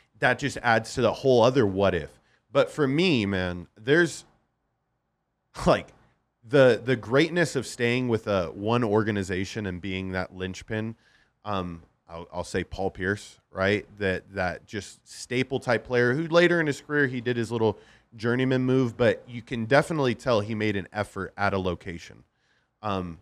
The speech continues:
I think it bred the breed of N B A players that we see today. I don't think, um, or I, I, I wonder if Kawhi Leonard would have had the, the same type of career had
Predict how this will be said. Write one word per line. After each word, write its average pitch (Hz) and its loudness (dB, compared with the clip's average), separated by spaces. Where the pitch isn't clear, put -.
I 147 6
think 156 -2
it 113 -4
bred 113 4
the 107 -10
breed 113 -2
of 104 0
N 107 0
B 104 0
A 104 -2
players 104 -2
that 104 -6
we 98 -6
see 98 -10
today. 95 0
I 110 2
don't 113 -2
think, 107 -10
um, 95 -6
or 147 4
I, 127 -2
I, 131 2
I 131 2
wonder 147 4
if - -2
Kawhi 123 4
Leonard 120 0
would 110 0
have 98 0
had 104 0
the, 98 0
the 107 -8
same 107 -6
type 107 -6
of 92 -12
career 92 -4
had 92 0